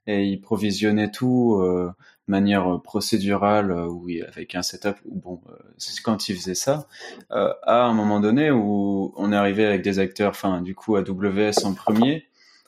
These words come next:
euh, ensuite Google Cloud, Azure, où en fait, c'était une vraie plaie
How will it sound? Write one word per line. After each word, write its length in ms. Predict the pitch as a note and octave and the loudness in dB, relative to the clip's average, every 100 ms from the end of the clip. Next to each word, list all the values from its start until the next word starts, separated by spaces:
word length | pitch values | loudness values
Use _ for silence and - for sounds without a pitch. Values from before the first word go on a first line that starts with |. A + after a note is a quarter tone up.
| _ A2+ | _ -2
euh, 340 | F#2+ F2+ F2+ | 0 2 0
ensuite 420 | F2 F2 - - | -4 -8 -12 -8
Google 360 | G#2+ F#2+ G#2+ G2 | -8 0 0 0
Cloud, 480 | A#2+ G#2+ G#2+ G#2 - | 2 4 4 0 -2
Azure, 540 | F#2+ F#2 B2 D#3+ D3 - - - _ | -4 -2 0 0 0 -6 -20 -20 _
où 120 | G2+ | 0
en 100 | G#2+ | 0
fait, 200 | G#2+ A#2+ | 2 0
c'était 320 | A2+ - - G2 | 0 -6 -4 -2
une 180 | F2+ | -2
vraie 320 | F2+ G2+ A#2+ A#2 | -2 0 0 0
plaie 580 | - - C#3 B2 A#2 | -6 0 0 0 -8